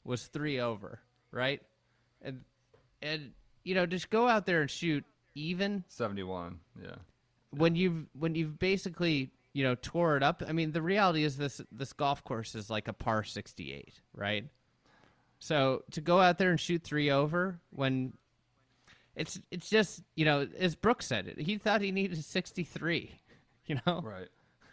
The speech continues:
Speaker 2: right. Super, super disappointing.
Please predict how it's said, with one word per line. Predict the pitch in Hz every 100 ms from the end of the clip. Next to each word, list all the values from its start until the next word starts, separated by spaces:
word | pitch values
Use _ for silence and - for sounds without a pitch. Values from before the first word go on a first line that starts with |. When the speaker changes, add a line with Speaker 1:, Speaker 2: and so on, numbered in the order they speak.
| _ _ _
Speaker 2:
right. | 87 - _ _ _ _
Super, | - - 113 101 90 -
super | - - 98 -
disappointing. | - - - - 50 -